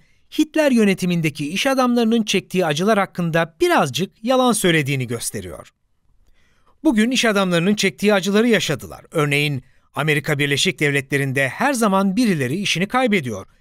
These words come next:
birileri meteliksiz kalıyor, birileri serbest piyasada bağlantıları, hileleri, yolsuzlukları, lobiciliği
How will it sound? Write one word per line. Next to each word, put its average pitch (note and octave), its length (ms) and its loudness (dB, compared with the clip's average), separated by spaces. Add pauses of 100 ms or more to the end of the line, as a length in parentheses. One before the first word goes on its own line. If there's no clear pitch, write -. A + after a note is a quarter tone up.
(100)
birileri C3+ 440 0
meteliksiz E3+ 580 -2
kalıyor, E3 400 0 (300)
birileri D#3 520 0 (200)
serbest C#3+ 560 -2
piyasada G#3 460 0
bağlantıları, C#3+ 800 -2 (260)
hileleri, D3 560 0
yolsuzlukları, C#3 920 -2
lobiciliği F#3+ 680 2